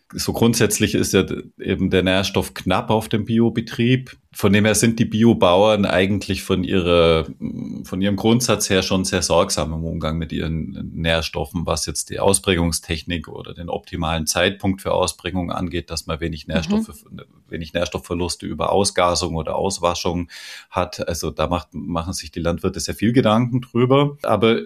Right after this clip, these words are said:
Speaker 1: vor allen Dingen im Grünlandgebiet stelle ich häufig fest, man macht sich eigentlich zu wenig Gedanken drüber, reicht der Nährstoff denn überhaupt aus für das System, wie ich meine Flächen bewirtschafte?
Speaker 2: Mhm.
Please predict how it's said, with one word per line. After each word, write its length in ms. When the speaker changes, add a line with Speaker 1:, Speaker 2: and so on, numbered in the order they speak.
Speaker 1:
vor 160
allen 220
Dingen 260
im 80
Grünlandgebiet 1400
stelle 300
ich 100
häufig 260
fest, 280
man 100
macht 240
sich 200
eigentlich 440
zu 180
wenig 340
Gedanken 440
drüber, 400
reicht 340
der 140
Nährstoff 540
denn 180
überhaupt 800
aus 420
für 280
das 320
System, 560
wie 100
ich 140
meine 240
Flächen 380
bewirtschafte? 720
Speaker 2:
Mhm. 240